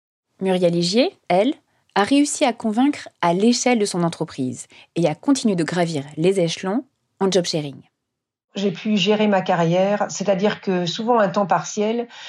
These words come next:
Speaker 2: c'est un retrait de l'entreprise. C'est considéré comme un retrait.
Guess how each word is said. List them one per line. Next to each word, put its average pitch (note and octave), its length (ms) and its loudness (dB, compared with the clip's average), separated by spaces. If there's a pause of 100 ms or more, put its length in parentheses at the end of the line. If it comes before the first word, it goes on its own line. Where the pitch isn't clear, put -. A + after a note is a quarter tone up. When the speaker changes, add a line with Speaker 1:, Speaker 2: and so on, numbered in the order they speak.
(120)
Speaker 2:
c'est - 220 0
un F#3 100 4
retrait G#3 800 0
de F3 160 -4
l'entreprise. E3+ 880 -4 (240)
C'est - 140 -4
considéré F#3+ 440 -2
comme F#3 140 -2
un E3 120 2
retrait. F3 440 -6